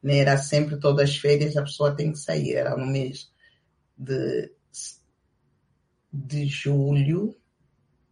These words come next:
antigamente era no mês de julho e a gente tinha que regressar em setembro. Era como agora, agora mudou tudo outra vez, não é? E estive nas Freiras.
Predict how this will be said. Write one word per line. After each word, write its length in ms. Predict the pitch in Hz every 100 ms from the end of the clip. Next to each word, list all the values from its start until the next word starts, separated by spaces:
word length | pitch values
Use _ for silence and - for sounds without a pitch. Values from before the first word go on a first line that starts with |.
| _ _ _ _ _ _
antigamente 640 | 120 120 139 135 131 127 131
era 160 | 127
no 120 | 123
mês 180 | 123 120
de 140 | - 131
julho 360 | 127 135 156
e 100 | 156
a 40 | 139
gente 260 | 147 147
tinha 180 | 147 143
que 100 | 143
regressar 480 | 143 139 - - 165
em 100 | 156
setembro. 520 | 143 - - 208 - _ _ _ _ _ _ _ _ _ - - _ _ _ _ -
Era 220 | 147 143
como 260 | - 143 131
agora, 340 | 127 143 -
agora 680 | 117 117 120 131 120 - -
mudou 480 | 131 131 131 139 143
tudo 280 | 143 151 143
outra 280 | 156 156 165
vez, 440 | 135 131 - -
não 240 | 143 - -
é? 220 | 139 180 208 _ _ _ _ _ _ _ _ - - -
E 160 | 120
estive 340 | - - 135 123
nas 220 | 120 117
Freiras. 680 | - 113 113 113 160 - -